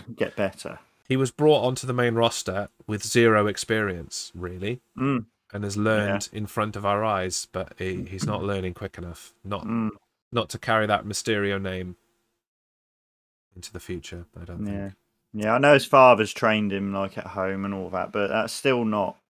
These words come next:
Speaker 1: enough.
Speaker 2: It's also only one style.
Speaker 1: Mm.
Speaker 2: Like,
Speaker 1: Yeah, he
Speaker 2: Rey,
Speaker 1: needs to learn loads.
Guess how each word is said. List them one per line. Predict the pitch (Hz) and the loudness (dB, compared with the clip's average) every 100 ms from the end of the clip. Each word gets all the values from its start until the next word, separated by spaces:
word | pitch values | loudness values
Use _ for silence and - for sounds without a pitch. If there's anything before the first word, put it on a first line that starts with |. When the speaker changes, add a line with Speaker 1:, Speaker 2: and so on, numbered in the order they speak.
| _ _ _ _ _ _ _ _ _ _ _ _ _ _ - | _ _ _ _ _ _ _ _ _ _ _ _ _ _ -4
Speaker 1:
enough. | 113 95 87 - _ _ _ _ _ | 0 2 2 -2 _ _ _ _ _
Speaker 2:
It's | 151 165 196 | -4 0 0
also | 190 190 | 2 2
only | 185 185 | 4 4
one | 180 190 185 | 6 4 2
style. | - 180 180 127 98 101 | 2 4 4 2 0 -4
Speaker 1:
Mm. | 208 262 - | -6 -8 -8
Speaker 2:
Like, | 120 123 117 _ _ _ _ _ _ _ _ | -2 0 -2 _ _ _ _ _ _ _ _
Speaker 1:
Yeah, | 98 92 120 | -2 0 0
he | 131 | 4
Speaker 2:
Rey, | 165 190 | 6 8
Speaker 1:
needs | 180 | 6
to | 110 | 4
learn | 104 98 | 2 2
loads. | 95 92 80 - | 0 -2 -4 -14